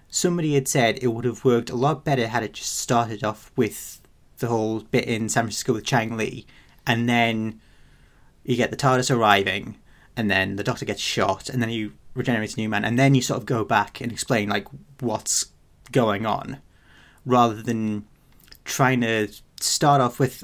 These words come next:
'cause, I mean, you have to, you have to surmise that a lot of people going into this have probably never seen Doctor Who, or at the very least know about it.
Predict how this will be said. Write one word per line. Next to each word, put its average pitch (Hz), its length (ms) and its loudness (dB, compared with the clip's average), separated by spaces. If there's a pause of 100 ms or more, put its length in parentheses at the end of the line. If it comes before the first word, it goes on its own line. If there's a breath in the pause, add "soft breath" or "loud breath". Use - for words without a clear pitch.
'cause, 147 200 4
I 160 40 0
mean, 165 340 0
you 147 100 0
have 170 140 -2
to, 180 220 0 (140)
you 143 100 -2
have 170 100 -4
to 156 220 -4 (340)
surmise 135 460 6
that 120 180 2
a 123 80 -6
lot 139 140 2
of - 60 -4
people 151 220 0
going 143 300 2
into 135 220 4
this 104 400 0 (320 soft breath)
have 120 140 -2
probably 131 240 4
never 120 180 4
seen 117 240 0
Doctor 117 280 -4
Who, 101 220 2
or 104 320 0 (280 loud breath)
at 127 120 2
the 117 80 2
very 139 320 4
least 123 340 -2
know 113 220 0
about - 280 -10
it. - 280 -12